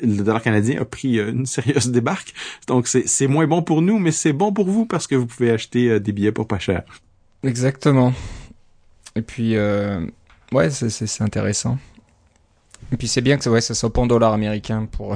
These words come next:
Speaker 1: Non. <laughs> C'est ça.
Speaker 2: <laughs> Ce serait difficile, encore plus difficile pour
Speaker 1: Somme toute très abordable.
Speaker 2: Voilà. Ok, N S north point C A. Euh, Philippe, t'as, t'as eu des, des petits soucis, euh, il y a pas très longtemps avec
Speaker 1: Ouais.
Speaker 2: ton serveur. Donc, tu utilises un, un serveur, euh,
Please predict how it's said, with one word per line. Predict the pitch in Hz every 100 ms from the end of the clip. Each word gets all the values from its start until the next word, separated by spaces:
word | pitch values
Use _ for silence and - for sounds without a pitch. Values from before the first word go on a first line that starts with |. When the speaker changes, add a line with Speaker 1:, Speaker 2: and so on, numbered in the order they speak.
| -
Speaker 1:
Non. | 139 - 90
<laughs> | - - _ _
C'est | 165
ça. | 101
Speaker 2:
<laughs> | 120 113 - -
Ce | -
serait | 117
difficile, | 107 104 117 104 -
encore | 117 120 -
plus | 143
difficile | 131 131 117 120 113
pour | -
Speaker 1:
Somme | 127 117
toute | 127
très | - 131
abordable. | 117 95 101 95 95 90 - - - -
Speaker 2:
Voilà. | 135 123 120 - _ _ _ _ - _ _
Ok, | - 214
N | 214 233 _ _ 147 156
S | 143 160
north | 160 - -
point | 151 151
C | - - 135 -
A. | 117 110 - _ _ _ - -
Euh, | 135 139 135 135 131 131 127
Philippe, | 117 190 196 -
t'as, | 147 139
t'as | 135 156
eu | 180
des, | 165 160 147
des | 143
petits | 143 208
soucis, | 190 190 156 - 160 156
euh, | 120 113 113 110 107
il |
y | 107
a |
pas | 104 139
très | -
longtemps | 151 127 117 131 151
avec | 156 113 131
Speaker 1:
Ouais. | 131 113
Speaker 2:
ton | - 120
serveur. | - 131 113 107
Donc, | 107 110
tu | -
utilises | - 139 143 143 127
un, | 104 104 98 85
un | 92
serveur, | 104 123 113 110 113 113 110
euh, | 101 98